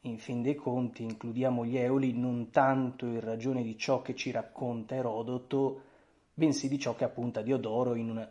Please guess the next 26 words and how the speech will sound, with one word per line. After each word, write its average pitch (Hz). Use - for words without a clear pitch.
undicesimo 120
trentasei, 107
in 123
quella 131
che 117
è -
la 107
descrizione 117
diodorea 117
della 101
battaglia 104
di -
Capo -
Micale. -
Sul -
campo 180
di 147
battaglia 170
sarebbero 135
stati 139
gli 131
ateniesi 143
a 113
dimostrarsi 113
più 123
valorosi. 104